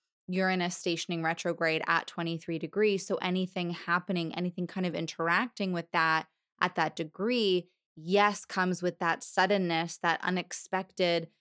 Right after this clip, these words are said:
surprise of Uranus, but also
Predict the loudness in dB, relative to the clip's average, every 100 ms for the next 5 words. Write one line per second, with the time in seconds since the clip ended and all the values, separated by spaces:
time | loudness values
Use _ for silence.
0 | _ -4 -4 -4 2 6 6 6 2 0
1 | 0 0 0 0 2 2 2 -2 -2 -2
2 | 2 2 2 0 2 4 2